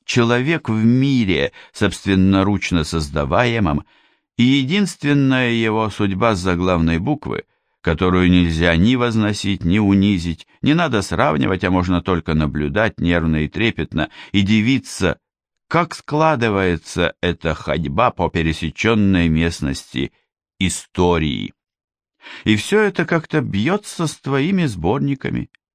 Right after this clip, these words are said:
Там не только ярость, но и абсолютный слух на правильные мелодии, историософия в религиозных, даже кармических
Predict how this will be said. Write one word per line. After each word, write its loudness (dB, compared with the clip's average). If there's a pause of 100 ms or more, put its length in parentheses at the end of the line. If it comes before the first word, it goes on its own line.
(360)
Там 4
не 4
только -2
ярость, -2 (360)
но 2
и 4
абсолютный 0
слух -4
на 2
правильные 2
мелодии, -2 (280)
историософия -2
в 0
религиозных, 0
даже 0 (420)
кармических 0